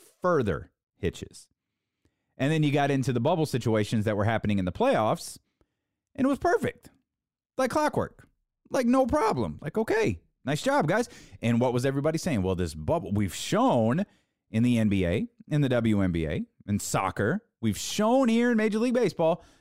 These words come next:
that the bubble works. Until Game Six of the World Series. And that is,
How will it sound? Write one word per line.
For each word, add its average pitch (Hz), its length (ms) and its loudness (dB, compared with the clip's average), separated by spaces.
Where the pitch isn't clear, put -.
that 196 100 0
the 196 80 0
bubble 226 260 2
works. - 520 -2
Until 107 580 2
Game 277 320 2
Six 254 280 -4
of 226 60 0
the 233 60 0
World 202 280 2
Series. - 520 -6
And 233 200 4
that 285 260 0
is, 165 640 -2